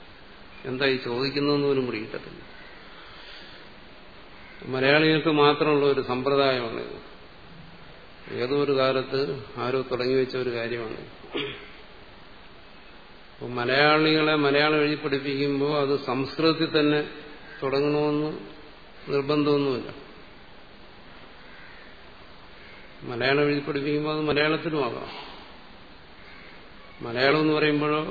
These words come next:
അതിനകത്ത് മലയാളത്തിൽ സംസ്കൃതമുണ്ട്, തമിഴുണ്ട്, ഉറുദുവുണ്ട്, പാഴ്സിയുണ്ട്, അറബിയുണ്ട്, ഇംഗ്ലീഷുണ്ട്. ഇപ്പോൾ ഇതെല്ലാം കൂടെ കൂടിക്കലർന്ന ഒരു സാധനമാണ്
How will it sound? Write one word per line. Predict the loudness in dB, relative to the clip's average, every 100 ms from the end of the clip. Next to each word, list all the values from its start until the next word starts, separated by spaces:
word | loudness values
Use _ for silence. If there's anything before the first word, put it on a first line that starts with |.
| -8 -4
അതിനകത്ത് | 0 4 4 4 2
മലയാളത്തിൽ | -2 0 2 4 4 0 -4 -2
സംസ്കൃതമുണ്ട്, | -4 -2 0 2 2 2 -2 -10 -16 -18 -18 -18 -18 -18 -18 -20 -20 -20 -20 -16 -6
തമിഴുണ്ട്, | 0 4 4 4 2 -2 -6 -14 -18 -18 -20 -20 -20 -20 -20 -20 -20 -20 -20 -20 -20 -18 -4
ഉറുദുവുണ്ട്, | 2 4 6 6 6 2 -4 -12 -16 -10 2
പാഴ്സിയുണ്ട്, | 4 4 2 2 2 0 -6 -10 -14 -18 -8 -2
അറബിയുണ്ട്, | 0 2 2 2 0 -4 -10 -16 -20 -20 -12 -4
ഇംഗ്ലീഷുണ്ട്. | -2 2 2 2 2 0
ഇപ്പോൾ | -2 -6 -12 -16 -18 -18 -18 -18 -18 -20 -20 -20 -20 -12
ഇതെല്ലാം | -4 2 4
കൂടെ | 4 2 -4 -10 -14 -18 -20 -20 -20 -18 -18 -18 -18 -18 -18 -18 -18 -18 -14 -2
കൂടിക്കലർന്ന | 0 2 4 4 4
ഒരു | 2 2
സാധനമാണ് | 2 2 4 4